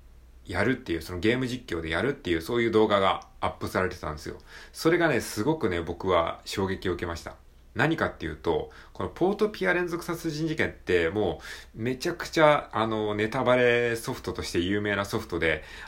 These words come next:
あの、でも及川さんはそれを知らなかったっぽくてですね。で、そのポートピア連続殺人事件、もうほんと昔のファミコンゲームですからね、めちゃくちゃこうシンプルなゲームなんですよ。だから今の人だったらね、もう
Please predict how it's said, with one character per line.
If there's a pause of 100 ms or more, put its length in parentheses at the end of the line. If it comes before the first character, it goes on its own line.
あ
の、
で
も
及
川
さ
ん
は
そ
れ
を
知
ら
な
か
っ (220)
た
っ
ぽ
く
て
で
す
ね。 (420)
で、
そ
の
ポ
ー
ト
ピ
ア
連
続
殺
人
事
件、
も
う
ほ
ん
と
昔
の
フ
ァ
ミ
コ
ン
ゲ
ー
ム
で
す
か
ら
ね、
め
ち
ゃ
く
ち
ゃ
こ
う (160)
シ
ン
プ
ル
な
ゲ
ー
ム
な
ん
で
す
よ。 (300)
だ
か
ら
今
の
人
だ
っ
た
ら
ね、
も
う